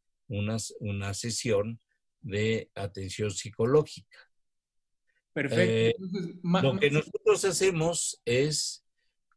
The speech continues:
Speaker 1: contener, escuchar, orientar y en el caso derivar. Pues hubo algunos, eh, algunas llamadas que duraron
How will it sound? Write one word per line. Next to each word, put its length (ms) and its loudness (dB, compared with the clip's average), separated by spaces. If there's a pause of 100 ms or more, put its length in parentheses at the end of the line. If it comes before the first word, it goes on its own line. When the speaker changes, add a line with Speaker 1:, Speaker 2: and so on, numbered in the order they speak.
(160)
Speaker 1:
contener, 580 2 (880)
escuchar, 800 -6 (1000)
orientar 840 -2 (920)
y 120 0
en 140 2
el 180 -4
caso 680 0
derivar. 640 -4 (480)
Pues 140 -12
hubo 480 2
algunos, 760 -4
eh, 460 -2 (260)
algunas 440 -2
llamadas 640 0
que 140 -2
duraron 680 -2